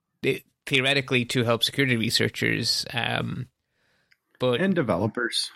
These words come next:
Speaker 2: I, I, I've used that, that tool and I quite liked it, so I'm sad to see it go. <laughs>
Speaker 1: Okay.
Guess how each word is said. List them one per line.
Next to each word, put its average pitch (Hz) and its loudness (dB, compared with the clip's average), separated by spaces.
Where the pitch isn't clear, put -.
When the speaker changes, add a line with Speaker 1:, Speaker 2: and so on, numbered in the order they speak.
Speaker 2:
I, 143 2
I, 127 0
I've 147 0
used 101 2
that, 92 2
that 101 0
tool 101 2
and 98 2
I 120 0
quite 104 0
liked 110 0
it, 101 0
so 104 2
I'm 104 2
sad 104 2
to 101 4
see 113 2
it 90 0
go. 95 -2
<laughs> - -4
Speaker 1:
Okay. 139 -2